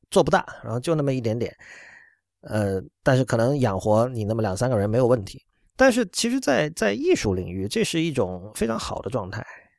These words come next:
当然，我，我其实心底我是，我是不喜欢在，比如说看某个类型的演出，然后遇到熟悉的面孔，就是我知道这些人喜欢这样的音乐，他一定会来，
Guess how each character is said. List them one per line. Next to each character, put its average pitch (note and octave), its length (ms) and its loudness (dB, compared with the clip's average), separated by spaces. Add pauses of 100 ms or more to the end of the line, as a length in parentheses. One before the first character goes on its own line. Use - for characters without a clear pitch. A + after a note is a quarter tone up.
(300)
当 G#3+ 140 6
然， A#3+ 100 4 (220)
我， G#2 320 0
我 A2+ 160 2
其 C3 140 0
实 A3+ 40 4
心 B3 200 0
底 D3 100 4
我 F#2 160 2
是， C3+ 320 -4
我 A#2+ 180 4
是 E3+ 120 2
不 - 160 -2
喜 F#2 260 0
欢 G#2 380 0
在， F#2 520 0 (440)
比 A#2+ 80 0
如 A2 40 2
说 A#2+ 140 2
看 C#3+ 240 0
某 G2 140 0
个 G2+ 80 2
类 C3 100 4
型 A#2 100 -4
的 A2+ 60 -2
演 G2 180 -2
出， A2 160 -2
然 G#2 120 0
后 A#2+ 100 0
遇 C3+ 180 4
到 G#2 300 4 (960)
熟 - 340 2
悉 F3+ 200 4
的 D3+ 120 6
面 A#2+ 220 2
孔， - 160 -10 (160)
就 G#2+ 140 -8
是 G#2 80 0
我 G#2+ 120 4
知 G3 160 4
道 A#3+ 140 8
这 E3 80 6
些 C#3 80 8
人 A2+ 220 4
喜 G#2+ 180 -2
欢 G2 160 -4
这 A#2+ 80 2
样 G#2+ 100 2
的 G2 80 0
音 F#2+ 200 -4
乐， F#2+ 200 -8 (140)
他 C3 160 0
一 B2+ 80 4
定 C#3+ 140 4
会 G#2+ 160 2
来， - 180 -8